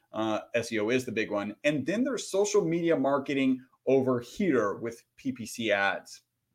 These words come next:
Let's talk about the intersection of P P C and great content. Uh, if that statement doesn't even make sense to you,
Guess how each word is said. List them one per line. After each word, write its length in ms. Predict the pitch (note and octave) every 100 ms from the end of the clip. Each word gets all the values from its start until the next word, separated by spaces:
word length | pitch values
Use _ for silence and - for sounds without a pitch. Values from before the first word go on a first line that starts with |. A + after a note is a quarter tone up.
| _ _ _ -
Let's 240 | D#3+ G#3
talk 320 | - G#3 A#3+
about 240 | D3 A#2+ A2+
the 80 | C3
intersection 640 | C#3 C3 B2+ - A#2+ A#2 - -
of 200 | B2+ B2+
P 160 | - F3
P 140 | E3+
C 300 | - C3+ C3
and 180 | B2+ B2+
great 240 | A#2+ A#2 -
content. 600 | - F#3+ F3 G2 - - _ - _
Uh, 200 | A#2+ B2 C#3
if 140 | B2
that 180 | F3 -
statement 420 | - F#3 D3+ C#3+
doesn't 200 | D#3 E3
even 180 | D3 B2+
make 180 | B2 A#2+
sense 300 | D#3+ D3 -
to 140 | F#3+
you, 200 | A3+ C#4